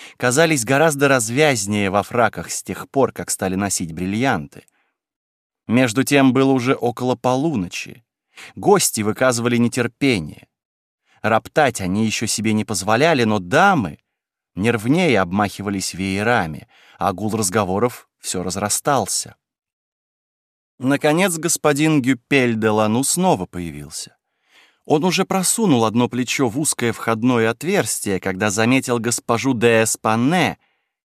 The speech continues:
входившую, наконец, на эстраду. Дамы были уже все на своих местах для первой картины — и дело было только за ней. Префект повернулся спиной к зрителям,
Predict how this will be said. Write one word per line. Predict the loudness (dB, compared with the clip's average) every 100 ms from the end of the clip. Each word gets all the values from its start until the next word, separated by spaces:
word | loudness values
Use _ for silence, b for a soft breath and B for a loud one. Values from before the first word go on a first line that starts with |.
| _
входившую, | -6 -4 -2 -4 -2 2
наконец, | 2 2 2 2 2 -4 -6
на | 0 2 2
эстраду. | 0 -4 -4 -4 -6 -18 _ _ _ _ _ _ _ _ _ _ _
Дамы | -4 2 4 4
были | 2 0 0
уже | 0 -4
все | -4 -2 -2
на | -2
своих | -2 -2 -2
местах | -4 -4 -2 0 0 -2
для | -8 -6
первой | -4 -4 -4
картины — | -6 -8 -6 -2 0 0 -2 b b b b b
и | -8
дело | 0 2 2
было | 0 -2 -4
только | -4 -4 -4
за | -6 -4
ней. | -4 -4 -8 -16 _ _ _ _ _ _ _ _ -4
Префект | -2 0 0 0
повернулся | -2 0 2 0 0
спиной | -4 -4 -2 0
к |
зрителям, | 0 -2 -2 -2 -2 -2